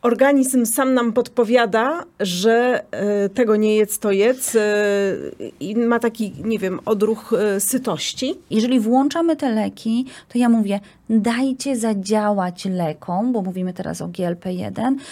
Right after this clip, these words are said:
Speaker 2: czyli jeżeli masz przed sobą posiłek, e, zrobiłaś sobie standardowej wielkości posiłek i czujesz, że,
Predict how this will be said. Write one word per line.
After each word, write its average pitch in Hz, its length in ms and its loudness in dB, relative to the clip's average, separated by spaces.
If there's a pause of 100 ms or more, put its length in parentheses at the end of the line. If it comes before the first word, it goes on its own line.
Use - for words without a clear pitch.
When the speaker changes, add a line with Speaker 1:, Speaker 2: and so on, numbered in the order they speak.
(300)
Speaker 2:
czyli 214 460 2
jeżeli 277 600 4 (200)
masz 226 280 4
przed 339 260 -8
sobą 285 280 2
posiłek, 196 680 -4 (300)
e, 202 440 4
zrobiłaś 233 420 0
sobie 262 220 -2
standardowej 226 720 2
wielkości 214 480 -2
posiłek 202 460 -4 (140)
i 233 160 0
czujesz, 233 720 -2 (220)
że, 196 560 0